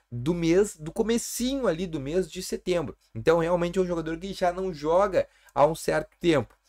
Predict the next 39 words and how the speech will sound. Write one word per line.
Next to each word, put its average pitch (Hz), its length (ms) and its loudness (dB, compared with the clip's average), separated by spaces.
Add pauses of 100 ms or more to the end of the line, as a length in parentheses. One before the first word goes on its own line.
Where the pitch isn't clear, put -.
(200)
E 143 80 -2
por 190 200 2
isso 196 240 -2
que - 80 -6
é 196 40 2
uma 180 120 -2
situação 151 380 -4
que - 100 -10
o 147 40 -4
Inter 139 240 -2
ainda 135 160 0
tá 135 180 2
medindo, 156 500 -2 (240)
tá 143 180 6
vendo 180 520 2 (300)
pra 160 260 2
como 170 260 0
é 196 60 4
que - 140 -6
esses 175 180 -8
dois 180 140 4
jogadores 170 340 2
vão 175 100 -2
estar. 113 280 0
Mas 123 180 0
eles 165 120 -6
estão 180 180 -2
cem 190 160 0
por 180 180 -4
cento 156 300 -6
na 147 80 -2
visão 131 200 -4
do 135 80 -4
Cudê. 147 380 0 (220)
Realmente 160 420 2
eles 180 100 -2
só 190 120 4
vão 170 160 -2
estar 170 280 -4